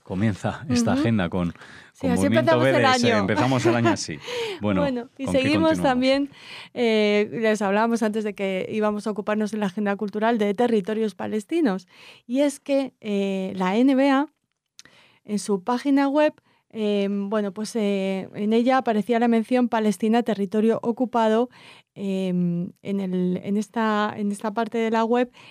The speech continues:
Speaker 2: en la que se realiza una lista de países en los cuales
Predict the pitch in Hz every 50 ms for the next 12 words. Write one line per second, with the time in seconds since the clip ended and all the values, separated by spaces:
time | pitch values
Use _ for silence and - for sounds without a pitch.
0 | - _ 214 208 208 208 - 208 - - 202 202 202 208 233 226 208 202 202 220
1 | 233 233 226 233 247 240 - - 233 214 233 240 - 247 240 240 226 - 254 240
2 | - 226 208 208 214 208 - - 233 220 220 214 214 226 -